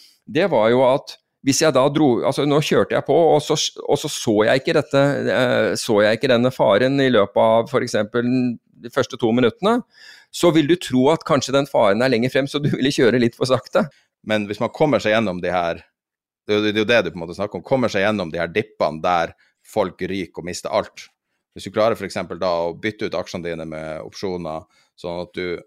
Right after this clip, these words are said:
Speaker 2: du har sikret nedsida di, du kan ikke tape mer enn det, men du har fortsatt mulighet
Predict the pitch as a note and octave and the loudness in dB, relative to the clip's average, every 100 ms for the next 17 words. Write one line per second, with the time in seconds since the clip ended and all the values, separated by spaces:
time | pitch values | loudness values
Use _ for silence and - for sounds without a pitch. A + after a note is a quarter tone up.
0 | _ - F2+ F2+ - A2+ - E2+ E2+ F#2 | _ -10 -4 -4 -4 -10 -6 -6 -4 -6
1 | - D2 D2 D#2+ - G2+ G2+ G2 F#2+ F2 | -6 -8 -8 -10 -6 -6 -4 -8 -6 -10
2 | E2 E2 G#2 F2+ E2 E2+ F2 G#2 F2+ D#2+ | -8 -4 -2 -2 -6 -10 -8 -8 -8 -10
3 | E2 F2 F2 D#2 | -8 -8 -6 -8